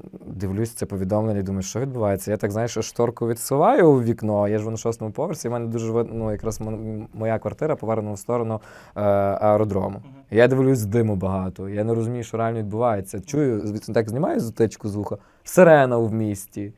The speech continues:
Speaker 1: І думаю, ну, реально я не вірив. Я насправді до останнього думав, що цього не станеться. Хоча, як сьогодні така була в мене історія теж, коли мені написали там в одній з соціальних мереж, що «Перестаньте згадувати батька наш Бандера, це вже не актуально, це минуле», і тут мене трохи вкурвало.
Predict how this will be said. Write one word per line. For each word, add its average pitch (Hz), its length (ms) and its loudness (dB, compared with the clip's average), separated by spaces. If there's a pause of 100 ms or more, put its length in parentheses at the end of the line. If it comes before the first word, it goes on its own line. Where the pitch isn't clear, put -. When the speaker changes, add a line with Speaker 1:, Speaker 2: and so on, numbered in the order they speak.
(300)
Speaker 1:
І 107 80 -6
думаю, 113 300 -2
ну, 113 140 0
реально 139 280 0
я 120 160 0
не 127 200 -4
вірив. 90 360 -6
Я 120 140 -2
насправді 151 380 0
до 123 80 -4
останнього 123 440 -4
думав, 127 240 -6
що - 140 -12
цього 113 260 -4
не 110 120 -4
станеться. - 600 -6 (320)
Хоча, 202 680 10 (1300)
як 113 460 2
сьогодні 139 420 4
така - 180 0
була 120 160 0
в - 20 -2
мене 117 160 -2
історія 110 400 0
теж, 101 360 -4 (120)
коли 107 140 -4
мені 107 140 -4
написали 101 480 -4
там 101 340 -6
в 101 300 -6
одній 104 200 -4
з 98 40 -10
соціальних 107 380 -6
мереж, 175 380 -6 (240)
що - 180 -8
«Перестаньте 139 480 -2
згадувати 113 420 -2
батька 104 300 -4
наш 101 100 -4
Бандера, 123 480 0
це 120 120 -2
вже 110 100 -6
не 107 60 -4
актуально, 131 380 -2
це - 140 -4
минуле», 127 500 0
і 117 80 -6
тут 139 180 -12
мене 113 200 -4
трохи 104 260 -10
вкурвало. 98 580 -4